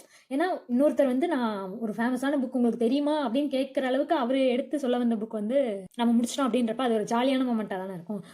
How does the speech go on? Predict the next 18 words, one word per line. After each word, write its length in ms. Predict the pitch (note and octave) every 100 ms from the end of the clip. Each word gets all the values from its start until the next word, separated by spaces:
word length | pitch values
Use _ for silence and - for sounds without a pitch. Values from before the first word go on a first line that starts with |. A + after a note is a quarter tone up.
| -
அதே 240 | G3+ D4+
நேரத்துல 240 | E4 C#4
அவர் 180 | C#4 A3
சொன்ன 180 | G#3+ A#3+
இன்னொரு 160 | G#3 G3+
விஷயம், 340 | F3 A3 D#4+
"கன்னி 260 | D4 F4+ D#4
லைப்ரரியில 440 | A#3+ C4+ B3 G#3+
இருக்கு, 240 | F#3+ - F3+ F3 - -
படிச்சு 300 | C#4 D#4 C#4+
முடிச்சிட்டீங்களா? 440 | - C#4+ A3+ G#3
இல்லாட்டி 260 | C#4 A#3+ C#4
வேணா 260 | A#3 A3 A#3+
எடுத்துட்டு 200 | G#3+ -
வந்து 240 | G#3 F3+
தரேன்" 120 | F#3+
அப்படின்னு 220 | F3+ G3
சொன்னாரு. 360 | - F3 E3+ -